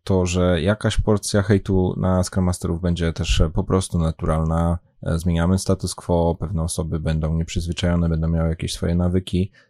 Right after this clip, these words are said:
No i to może powodować, że, no, zawsze w naszej pracy będziemy się spotykać z oporem i ten opór również będzie werbalizowany w przestrzeni publicznej, a nie tylko w jakichś rozmowach między poz-,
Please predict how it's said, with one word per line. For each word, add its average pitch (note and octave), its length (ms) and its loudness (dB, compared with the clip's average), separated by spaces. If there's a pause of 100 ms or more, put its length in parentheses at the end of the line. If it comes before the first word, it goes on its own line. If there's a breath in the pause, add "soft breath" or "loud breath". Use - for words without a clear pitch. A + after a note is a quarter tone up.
(140 soft breath)
No - 80 -2
i G2 60 -2
to A#2+ 140 4
może A#2 280 6
powodować, G2 560 0
że, F2 440 2
no, G2 160 0
zawsze F#2+ 680 4
w - 80 -8
naszej F#2 360 6
pracy F2+ 300 0
będziemy E2 360 0
się - 140 -2
spotykać - 460 -6
z - 60 -2
oporem A2 460 6
i F2+ 40 2
ten F#2 160 4
opór F2+ 260 2
również E2 300 0
będzie E2 260 0
werbalizowany D#2+ 840 0 (380 soft breath)
w - 180 -18
przestrzeni G2 420 4
publicznej, F2+ 480 0
a - 20 2
nie E2 120 2
tylko D#2+ 260 -2
w - 160 -14
jakichś - 320 -6
rozmowach F2 600 0 (400)
między E2 760 0 (100)
poz-, F2+ 360 0